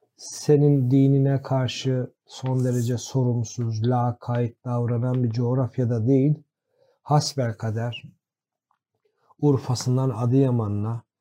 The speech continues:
işte bir yığın şeyhinin, hacısının, hocasının asırlar boyu dini geleneğin canlı olarak yaşandığı yerlerde bu felaketin yaşanması, "Bize kastın neydi yani?" şeklinde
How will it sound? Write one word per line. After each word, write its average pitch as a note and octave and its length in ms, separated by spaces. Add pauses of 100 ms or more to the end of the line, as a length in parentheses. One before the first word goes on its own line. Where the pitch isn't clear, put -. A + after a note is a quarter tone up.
(320)
işte A2 440
bir D3 80
yığın A#2+ 300
şeyhinin, B2 680
hacısının, A#2+ 680
hocasının G#2+ 880
asırlar C3 580
boyu A#2+ 400 (140)
dini B2 400
geleneğin A#2+ 520
canlı A#2+ 380
olarak G#2 400
yaşandığı A#2+ 600
yerlerde A#2 800 (920)
bu C3+ 80
felaketin A#2+ 720
yaşanması, G#2+ 840
"Bize C3 280
kastın B2 520
neydi G2 300
yani?" G2+ 380 (100)
şeklinde C3+ 760